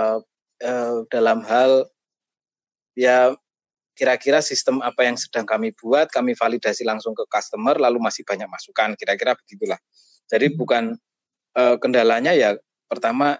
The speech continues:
Speaker 1: sumber daya manusia kami masih terbatas, gitu. Jadi,
Speaker 2: Oke.
Speaker 1: jadi kalau mau teman-teman ada yang, ada yang punya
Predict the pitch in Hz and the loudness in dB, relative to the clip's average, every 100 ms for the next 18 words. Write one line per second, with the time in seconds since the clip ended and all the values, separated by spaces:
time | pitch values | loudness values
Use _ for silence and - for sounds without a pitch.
0 | _ - - 113 104 117 113 113 127 123 | _ -16 -6 -2 2 2 2 0 0 0
1 | 127 135 127 127 127 95 92 95 90 85 | 2 0 0 -2 0 -2 0 0 0 -4
2 | - - - _ - 92 95 85 _ _ | -8 -16 -20 _ -18 -12 -14 -14 _ _
3 | _ - 113 165 - 180 180 175 175 160 | _ -6 -6 -6 -8 -8 -6 -6 -4 0
4 | 156 131 - _ _ - 120 127 - 139 | 2 2 -2 _ _ -2 2 2 2 2
5 | 131 131 135 131 147 160 139 139 123 - | 2 2 0 0 0 -2 0 0 0 -6
6 | _ _ _ 131 131 131 123 131 123 123 | _ _ _ -4 0 0 -2 -4 0 0
7 | 123 | -4